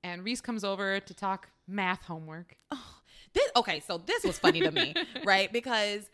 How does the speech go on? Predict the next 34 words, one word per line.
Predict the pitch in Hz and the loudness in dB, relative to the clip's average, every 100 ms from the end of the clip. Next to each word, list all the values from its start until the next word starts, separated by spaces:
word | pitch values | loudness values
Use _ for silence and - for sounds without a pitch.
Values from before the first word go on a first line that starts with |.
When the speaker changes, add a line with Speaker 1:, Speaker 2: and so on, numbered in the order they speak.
| _ _ _ | _ _ _
Speaker 2:
she's | - 359 | -6 -4
pulling | - 440 440 | 0 -2 -2
the | |
flower | - 240 214 | -6 -2 -2
apart, | 196 190 185 | -2 -8 -8
and | 190 | -10
he's | 202 | -10
like, | 196 - | -10 -8
"Oh, | 311 | -6
no, | 294 320 294 | -4 -2 0
what | 277 | -2
happened | 285 320 359 | -4 -8 -10
to | 277 | -10
the | 254 | -10
flower?" | - 285 302 339 240 196 202 | -6 -6 -4 -4 -2 -4 -4
And | 175 262 247 | -2 -2 -2
she's | 277 240 | -2 -2
like, | 220 - - - - - | -2 -4 -20 -20 -6 2
"Oh, | 277 | 4
I | 254 | 4
guess | 214 214 | 2 0
I | |
didn't | 208 202 | 0 0
get | 196 | 0
it | 185 | 0
in, | 170 - | -2 -4
in | 190 180 | -6 -2
water | 160 175 156 | 0 0 0
in | 151 | -4
time." | 151 139 127 147 190 _ _ | -8 -8 -8 -10 -14 _ _
Like, | 285 277 - | -6 -6 -8
you | 240 | -10
pulled, | - - 349 - | -6 -6 -6 -10
it, | 131 | -18